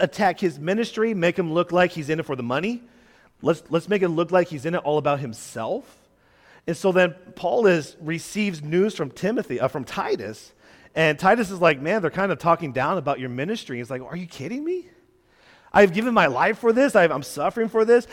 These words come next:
They think I'm in it for the money. They think they're, I'm in it for the fame." And then Paul starts pouring out his heart. He's like, "I wanna show you why I'm doing this.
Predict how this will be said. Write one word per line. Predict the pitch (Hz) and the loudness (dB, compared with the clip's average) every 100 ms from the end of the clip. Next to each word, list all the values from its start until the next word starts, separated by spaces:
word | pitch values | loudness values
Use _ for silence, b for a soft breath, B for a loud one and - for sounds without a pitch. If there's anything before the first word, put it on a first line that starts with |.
| B | B
They | 180 | -2
think | 190 226 247 | 0 0 4
I'm | 214 202 | 4 4
in | 185 202 | -2 -2
it | 202 | -2
for | 170 | -4
the | 139 | -2
money. | 113 185 277 - - _ _ b b b | -2 -2 -2 -6 -18 _ _ b b b
They | 156 | 0
think | 220 220 | 0 2
they're, | 196 165 | 2 2
I'm | 165 | 0
in | 180 | 0
it | 208 | 0
for | 202 | 0
the | 175 | -2
fame." | 139 - 143 175 269 247 _ _ b b b b b - | -4 -6 -4 -4 -6 -8 _ _ b b b b b -4
And | 175 | -2
then | 160 190 | 4 2
Paul | - 190 214 | 2 2 2
starts | 220 185 - | 2 -4 -2
pouring | 196 202 | -2 2
out | 190 | 2
his | 151 | 2
heart. | 175 208 | 2 0
He's | 170 | 2
like, | |
"I | 170 | 0
wanna | 427 185 | -2 -4
show | - 185 | -4 -2
you | 180 156 | 0 -2
why | 123 110 131 131 123 | -6 -2 2 4 4
I'm | 104 123 | 0 -8
doing | 107 113 87 | -10 -10 -12
this. | 78 - - | -14 -16 -20